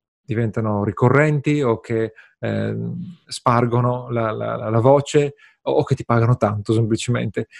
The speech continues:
Quindi, in realtà, anche se usi queste tecniche molto manuali, tipo il networking, tipo andare, eh, porta a porta quasi, eh, non ti serve, eh, no, no, non, non devi, eh, ripeterli, eh,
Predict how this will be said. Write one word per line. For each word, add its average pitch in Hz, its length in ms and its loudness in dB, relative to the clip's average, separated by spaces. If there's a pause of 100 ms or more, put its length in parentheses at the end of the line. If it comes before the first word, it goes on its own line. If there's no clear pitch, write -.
(120)
Quindi, 202 220 8
in 147 60 8
realtà, 139 280 2
anche 180 300 2
se 135 180 4
usi 127 320 2
queste - 260 -6
tecniche 131 420 -4
molto 123 280 -2
manuali, 113 520 -2
tipo 117 260 -6
il 107 60 -6
networking, 110 540 -10
tipo 110 380 -4 (120)
andare, 110 540 -2 (240)
eh, 110 260 -2
porta 131 280 2
a 120 40 0
porta 113 400 -2
quasi, 110 440 -2 (400)
eh, 120 560 0 (480)
non 165 320 8
ti 165 100 0
serve, 131 760 4
eh, 120 540 -4
no, 127 160 -4
no, 139 160 -2
non, 135 320 2
non 127 200 2
devi, 151 320 6
eh, 120 580 -2 (100)
ripeterli, 127 840 4 (280)
eh, 107 360 -4